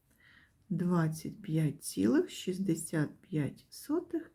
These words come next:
кілометрів. Ми дали відповідь на питання, яку відстань подолає велосипедистка за одну цілу вісім десятих години,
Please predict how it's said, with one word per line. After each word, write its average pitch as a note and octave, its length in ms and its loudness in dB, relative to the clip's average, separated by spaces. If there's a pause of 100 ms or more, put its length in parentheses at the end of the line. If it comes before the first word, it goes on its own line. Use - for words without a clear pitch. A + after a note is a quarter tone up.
кілометрів. G3 880 0 (1800)
Ми F#4+ 200 6
дали C4 280 8
відповідь A3 420 4
на G3+ 120 10
питання, F3 800 2 (1700)
яку D4+ 340 6
відстань G#3+ 480 6
подолає G#3 600 6
велосипедистка G3+ 1200 4
за A3 260 4
одну G3+ 340 4
цілу G3+ 340 4
вісім E3+ 380 0
десятих D#3+ 500 -2
години, D#3+ 640 2